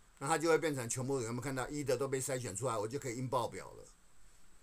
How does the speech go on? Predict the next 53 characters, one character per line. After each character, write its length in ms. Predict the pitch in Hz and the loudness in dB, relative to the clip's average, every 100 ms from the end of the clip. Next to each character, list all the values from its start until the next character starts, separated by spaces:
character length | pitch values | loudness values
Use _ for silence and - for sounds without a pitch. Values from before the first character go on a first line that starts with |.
| - - - - | -20 -20 -20 -4
那 200 | 214 226 | 4 4
有 260 | 160 147 139 | 6 4 6
的 140 | 156 | 8
人 80 | 175 | 8
会 100 | 196 | 6
觉 140 | 160 151 | 4 6
得 200 | 156 - | 6 4
这 80 | 208 | 2
样 140 | 185 | 2
子 140 | 127 120 | -2 -2
的 120 | 127 | 0
话 200 | 156 139 | 2 2
太 220 | 147 143 | 2 4
累 260 | 143 120 95 | 4 2 -2
哈， 240 | 98 80 - - | -10 -12 -16 -14
这 80 | - | -6
样 80 | 165 | 0
太 140 | 180 | 2
累 120 | 165 143 | 2 2
怎 100 | 98 | -2
么 60 | |
办？ 180 | 95 107 | -2 -2
很 120 | 120 | -2
简 180 | 131 95 | -2 -4
单 160 | 107 107 | -4 -6
哈， 100 | 98 | -4
换 240 | 139 139 | -2 -2
过 180 | 123 107 | 0 0
来， 200 | 71 104 - - - - | -2 -10 -20 -20 -20 -12
你 160 | 156 180 | -2 6
把 160 | 160 165 | 8 8
它 180 | 190 | 6
按 180 | - 196 | 4 2
住 120 | 190 | 4
Ctrl 360 | 135 127 165 165 | 0 2 6 6
键， 300 | 160 143 - - - - | 6 2 2 -14 -20 -14
拖 240 | - 170 180 | 2 8 8
移 160 | 180 | 6
订 240 | 127 165 165 | -2 0 4
单 180 | 160 | 4
整 220 | 151 135 147 | 4 2 2
理 80 | |
这 100 | 120 | 0
个 120 | 135 131 | 0 0
工 180 | 143 | 0
作 100 | 143 | 2
表 160 | 127 107 | 2 2
标 220 | 98 123 | 2 0
签 320 | 127 131 127 - | 0 -2 -6 -6
啊， 160 | 123 110 | -4 0
往 220 | 143 147 | 2 6
右 180 | 147 113 | 4 4
移， 220 | 104 | -2